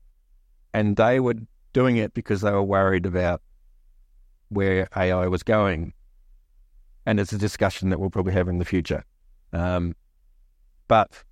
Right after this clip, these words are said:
they were worried that it was meant to be set up as a safe, safe for humans, but it wa-, it, it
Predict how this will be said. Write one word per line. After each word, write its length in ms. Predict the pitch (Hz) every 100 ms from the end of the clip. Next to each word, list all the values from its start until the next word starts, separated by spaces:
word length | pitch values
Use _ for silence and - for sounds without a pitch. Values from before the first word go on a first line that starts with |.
| - - - _
they 120 | - 110
were 180 | 113
worried 440 | 107 107 101 104 98
that 180 | 95 - - _ _ - -
it 80 | 104
was 180 | 104
meant 160 | 123 117
to 80 | 117
be 60 |
set 260 | 107 113 101
up 200 | 98 -
as 220 | 98 95 92
a 220 | 87 78 -
safe, 540 | - - 98 92 - _ _ _ -
safe 260 | - 101
for 100 | -
humans, 500 | 92 98 92 76 -
but 140 | - 90
it 100 | 101
wa-, 160 | 95 -
it, 140 | 101 - _ _
it 140 | -